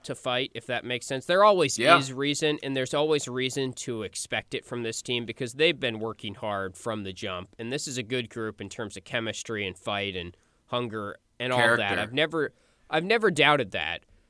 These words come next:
Speaker 1: But
Speaker 2: I would say this is one of the higher character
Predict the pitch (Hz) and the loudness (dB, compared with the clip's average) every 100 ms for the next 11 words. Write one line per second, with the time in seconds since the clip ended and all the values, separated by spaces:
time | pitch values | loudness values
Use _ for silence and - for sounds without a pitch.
0 | _ _ - 151 143 165 226 170 151 151 | _ _ 0 4 6 6 4 2 2 0
1 | 143 135 113 - 113 113 107 - 110 98 | 2 4 4 4 2 2 -2 -4 -2 -2
2 | 92 98 82 80 | -4 -8 -10 -12